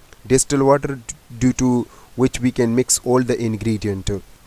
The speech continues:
Now let's see how to prepare this media. Now, to prepare this media, we have to add seventy gram of the medium,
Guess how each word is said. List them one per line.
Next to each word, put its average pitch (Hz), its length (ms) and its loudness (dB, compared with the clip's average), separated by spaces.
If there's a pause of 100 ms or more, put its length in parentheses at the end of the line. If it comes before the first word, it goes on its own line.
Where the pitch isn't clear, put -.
(1160)
Now 127 140 2
let's 135 240 2
see 165 280 -2
how 135 260 0
to 151 140 -2
prepare 135 380 0
this 117 260 -4
media. 156 360 -2 (840)
Now, 120 280 0 (180)
to 135 80 -2
prepare 139 360 2
this 151 260 0
media, 151 200 2
we 131 180 0
have 135 280 -2
to 135 180 -2
add 127 140 2
seventy 143 380 0
gram 123 320 0
of 104 160 -2
the 110 100 -2
medium, 135 460 0